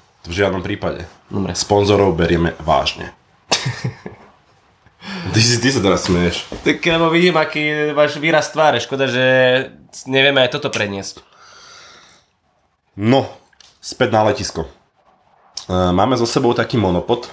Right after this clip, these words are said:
Speaker 1: čo je taká zložená meter niečo tyčka, vysunutá aj dva metre. Celkom ťažká, dvojkilová.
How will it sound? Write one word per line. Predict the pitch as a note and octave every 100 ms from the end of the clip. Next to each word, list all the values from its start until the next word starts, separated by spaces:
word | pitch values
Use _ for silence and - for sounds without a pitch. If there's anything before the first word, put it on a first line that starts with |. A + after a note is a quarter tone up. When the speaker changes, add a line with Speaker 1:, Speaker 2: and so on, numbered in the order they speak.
| - -
Speaker 1:
čo | - F#2+
je | F#2
taká | F#2+ F2+ G2+ F#2 F#2 F2+ - _ _ _ _ _ - - _ _ _ _ -
zložená | F#2 G#2 C3 C#3+ B2+ A2 G#2 A2 - - _ _ -
meter | G2 G#2 A2+ B2 C3 A2+ G#2+
niečo | G#2+ A2+ C3+
tyčka, | A2 F#2 - G2+ A2 A2
vysunutá | G2 G2 A2+ G2+ G2+ A2
aj | F2+
dva | E2+
metre. | F2 F2+ G#2+ B2 - - - _ - - - - -
Celkom | - G2+ G2+ A#2+
ťažká, | A2+ F2+ - G2+
dvojkilová. | F#2 F2+ - G2 F#2 A#2+ D#3+